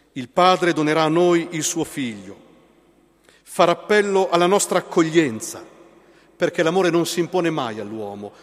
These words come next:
bussa amorevolmente alle porte,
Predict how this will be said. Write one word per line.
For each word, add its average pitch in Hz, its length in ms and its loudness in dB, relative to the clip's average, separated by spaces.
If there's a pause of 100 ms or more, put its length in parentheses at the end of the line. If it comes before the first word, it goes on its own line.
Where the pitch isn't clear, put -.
(100)
bussa 143 640 -4
amorevolmente 127 1300 -4
alle 120 220 -6
porte, 104 580 -4